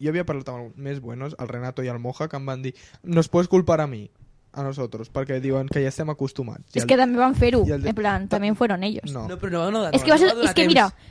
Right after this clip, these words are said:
Speaker 2: jo vaig estar... És que jo no m'havia enterat de res, va ser, vaig girar-me i vaig veure tu, però tota la classe alrededor de mi mesa, o sea, que alguien tiene que estar ahí en medio,
Speaker 1: No,
Speaker 2: en plan.
Speaker 1: i jo vaig dir, jo vaig dir,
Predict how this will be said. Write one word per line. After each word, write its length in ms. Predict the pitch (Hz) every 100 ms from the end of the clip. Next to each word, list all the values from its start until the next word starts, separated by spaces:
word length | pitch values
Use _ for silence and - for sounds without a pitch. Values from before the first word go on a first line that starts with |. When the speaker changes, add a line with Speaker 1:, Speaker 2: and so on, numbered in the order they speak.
| -
Speaker 2:
jo 60 | 269
vaig 140 | 403 381
estar... 400 | 302 - 214 -
És 100 | -
que 100 | -
jo 80 | 285
no 60 | 403
m'havia 140 | 381
enterat 200 | 349 320
de 60 | 277
res, 160 | 233 240
va 60 |
ser, 200 | 330 247
vaig 240 | 220 320 - -
girar-me 400 | 240 269 240 285 415
i 80 | 311
vaig 100 | 320
veure 180 | 330 247 -
tu, 80 | 302
però 120 | 311
tota 140 | 277 494
la 80 | 330
classe 320 | 294 339 453 -
alrededor 480 | 254 233 254 240
de 80 | 302
mi 120 | 349
mesa, 340 | 233 233 - -
o 60 | 220
sea, 160 | 214
que 100 | 220
alguien 320 | 233 233 277 285
tiene 160 | 277
que 60 | 277
estar 180 | 277 262
ahí 100 | 233
en 80 | 240
medio, 240 | 302 233
Speaker 1:
No, 40 | 233
Speaker 2:
en 40 |
plan. 160 | 220 214
Speaker 1:
i 60 | 240
jo 60 |
vaig 180 | 269 277
dir, 200 | 202 196 196
jo 120 | 226
vaig 180 | 240 185
dir, 280 | 180 156